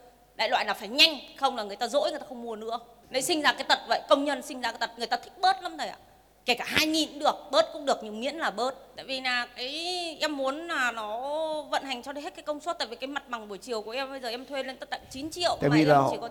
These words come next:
Speaker 1: chạy
Speaker 2: nó chỉ chạy đúng cái giờ để nó chạy thôi.
Speaker 1: Vâng.
Speaker 2: Un vào cái mà không bán kịp là nó giải tán, đúng không?
Speaker 1: Buổi sáng thì lại không có giá trị gì, tại vì buổi sáng công nhân vào thì chỉ có bán cái đồ ăn vặt.
Speaker 2: Bây giờ tôi chỉ cho một cách này xem là cô làm chưa nhá.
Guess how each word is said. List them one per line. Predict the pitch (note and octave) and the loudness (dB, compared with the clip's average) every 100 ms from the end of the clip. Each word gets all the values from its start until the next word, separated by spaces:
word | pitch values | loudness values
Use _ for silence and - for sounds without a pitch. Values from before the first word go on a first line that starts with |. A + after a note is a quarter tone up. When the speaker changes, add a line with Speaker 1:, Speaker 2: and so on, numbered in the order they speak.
| - | -6
Speaker 1:
chạy | C3+ C3 - | -4 -2 0
Speaker 2:
nó | D#3+ | 4
chỉ | F3+ | 4
chạy | - D#3 - - - | 6 4 2 -10 -2
đúng | A3 D4 | -2 0
cái | D#4 | 12
giờ | A#3+ F3+ | 12 12
để | C#3+ | 12
nó | C3 | 8
chạy | - G3+ - | 2 2 2
thôi. | D#3 - - - - - - | 0 0 -18 -20 -20 -20 -6
Speaker 1:
Vâng. | A3 | 10
Speaker 2:
Un | C#4 C4 A3+ G#3 | 12 12 12 12
vào | F#3+ E3 D#3 D3+ | 10 12 10 8
cái | C3 E3 | 2 2
mà | F#3 | 4
không | D#3 F3+ | 6 8
bán | D#3+ C3 | 6 4
kịp | G#3+ F3+ | 4 2
là | C3+ B2+ B2 A#2 - | 4 4 6 4 4
nó | F3 | 4
giải | D3 | 6
tán, | A#2 A2+ - | 4 2 4
đúng | E3 | 6
không? | G3 C#3+ - - | 6 6 -2 0
Speaker 1:
Buổi | B3 | 0
sáng | A3 G#3+ C#4 | 4 2 2
thì | D#4+ | 0
lại | B3 | -2
không | B3 C#4+ | -4 -4
có | C#4 | -6
giá | A#3+ G#3+ | -2 -2
trị | - D#4 A#3 | -2 -8 -8
gì, | A#3+ | -6
tại | A3 | -6
vì | G#3+ | -6
buổi | G3+ | -14
sáng | G3 G3 G#3+ | -8 -8 -6
công | C4+ | -8
nhân | C4+ C4 | -8 -6
vào | A#3+ G#3+ | -2 -2
thì | G3+ G#3 | -4 -12
chỉ | G3+ | -14
có | F#3+ | -10
bán | F3+ G#3 C4 C#4+ C#4+ | -10 -10 -12 -16 -14
cái | |
đồ | B3+ G#3+ | -10 -8
ăn | B3+ | -6
vặt. | B3 - - - _ - | -6 -8 -10 -20 _ -2
Speaker 2:
Bây | D#3 | 6
giờ | D#3 D3 | 6 6
tôi | E2 - - | 2 0 -4
chỉ | - C3 F2 | 2 2 2
cho | C3+ | -2
một | C#3+ - | -2 0
cách | G#3 - | -2 0
này | C#3+ | -2
xem | D#3+ C#3 | 0 0
là | B2+ | 2
cô | C3+ | 4
làm | C3+ A#2+ G#2+ | 4 2 2
chưa | D3 | 4
nhá. | C#3 D#3+ | 4 4